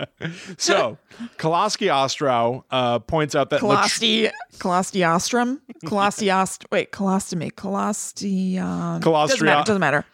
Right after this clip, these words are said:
Speaker 1: Colostriosity.
Speaker 2: Yeah. <laughs>
Speaker 1: Points out that latrines provide a window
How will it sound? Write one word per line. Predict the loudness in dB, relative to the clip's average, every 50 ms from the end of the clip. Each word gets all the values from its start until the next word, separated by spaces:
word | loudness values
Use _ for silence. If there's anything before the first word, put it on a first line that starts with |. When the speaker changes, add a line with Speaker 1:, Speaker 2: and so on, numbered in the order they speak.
| -2
Speaker 1:
Colostriosity. | 0 2 2 2 2 0 0 2 2 4 4 2 2 0 -4 -6 -10 -12 -14 -16 -20 _ _ _ _ _ _ _ _ _ -6
Speaker 2:
Yeah. | -4 -2 0
<laughs> | 0 0 -2 -2 -8 -8 -4 -4 -4 -4 -4 -8 -6 -4 -4 -6 -6 -6 -8 -10 -8 -10 -16 -18 _ _ -20 -20 _ _ _ _ _ _ _ _ -2
Speaker 1:
Points | 2 2 2 4 4
out | 2 2 4
that | 2 2 2 2
latrines | 2 0 0 2 2 2 2 0 -2 -2
provide | 0 0 2 2 2 2 4 2
a | 2
window | 2 2 0 0 2 2 2 4 2 0 -2